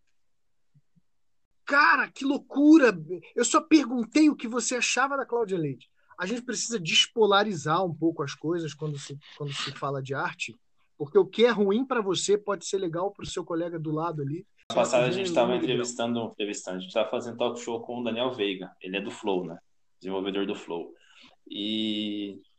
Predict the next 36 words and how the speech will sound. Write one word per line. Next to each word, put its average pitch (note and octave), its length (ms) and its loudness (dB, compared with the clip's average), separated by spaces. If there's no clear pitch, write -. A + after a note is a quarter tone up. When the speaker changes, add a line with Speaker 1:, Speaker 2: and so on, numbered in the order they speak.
Speaker 2:
e B2+ 160 4
aí C#3 340 6
eu C3+ 120 2
tava D#3 500 2
falando D3 320 0
pra D#3 140 2
ele, C3 160 2
eu A#2+ 40 -2
falo, A#2 200 0
"Cara, C#3 380 6
acho - 180 -6
que C#3+ 80 -2
o, C#3+ 100 4
o B2+ 160 0
podcast, B2+ 560 2
ele D3+ 140 -4
também C3 300 0
é A#2 40 2
uma A2 180 2
forma G#2+ 380 2
de, G2 560 -6
de - 100 -20
comunicação A2 880 0
que B2+ 80 -2
muitas B2+ 340 4
vezes C3+ 240 4
vo-, C3+ 180 0
você B2+ 280 0
quebra D3 460 4
um B2 140 2
pensamento A#2+ 520 -2
que B2 60 -12
você C3 240 -4
tem C3+ 140 -2
de C3 80 0
alguém." A#2+ 400 0